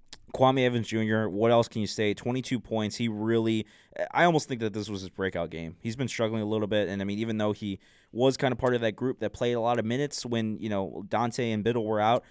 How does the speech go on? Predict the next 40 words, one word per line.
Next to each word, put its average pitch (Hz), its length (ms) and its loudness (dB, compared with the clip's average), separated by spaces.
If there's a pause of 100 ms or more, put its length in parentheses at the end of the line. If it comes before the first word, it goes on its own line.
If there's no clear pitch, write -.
(260)
eh, 60 420 -12
he 117 160 -4
really 175 320 4
didn't 160 300 -2
shine 147 340 -2
too 160 140 -8
much, 160 280 -4
but 107 60 -10
last 117 260 2
night 113 160 -6
he 120 80 -14
shined 110 500 0
when, 98 320 -8 (120)
uh, 92 220 -2
Oregon 110 320 0
needed 104 280 -2
the 95 60 -4
most. 92 340 -2 (240)
He 113 80 -8
did 107 120 -2
really, 104 200 0
really 101 200 -2
well. 95 200 2
Same 117 200 -4
thing 117 100 -2
with 107 100 -2
Jermaine 104 300 -4
Couisnard, 104 480 -4
sixteen 120 400 -6
points. 110 320 -2 (300)
Jackson 107 300 0
Shelstad 104 500 0
and 101 200 -2
Dante 98 520 0 (240)
both 110 180 2
had 110 120 2
eleven 101 260 0
points 101 240 -8
apiece. 101 360 -8
I, 113 140 0